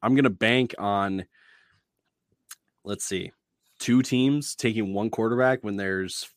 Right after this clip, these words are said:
four quarterbacks, three maybe, that, uh, I could take at my next pick. So <laughs> we're going running back, and I'm taking Christian McCaffrey.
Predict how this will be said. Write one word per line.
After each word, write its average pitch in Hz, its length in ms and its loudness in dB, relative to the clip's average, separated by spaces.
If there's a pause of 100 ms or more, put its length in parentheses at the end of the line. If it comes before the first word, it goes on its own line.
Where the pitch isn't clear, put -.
four 104 300 2
quarterbacks, 113 840 2
three 101 360 -4
maybe, 107 380 0
that, 95 280 0
uh, 95 480 0
I 101 80 -4
could - 180 -14
take 98 240 -6
at 95 80 -6
my 95 80 -6
next 95 340 -6
pick. 104 340 -6
So 87 480 -6 (240)
<laughs> - 640 -6
we're 131 80 0
going 156 160 4
running 135 220 6
back, 151 320 6
and 113 100 -2
I'm 151 80 0
taking 156 220 0
Christian 139 300 -2
McCaffrey. 98 480 -2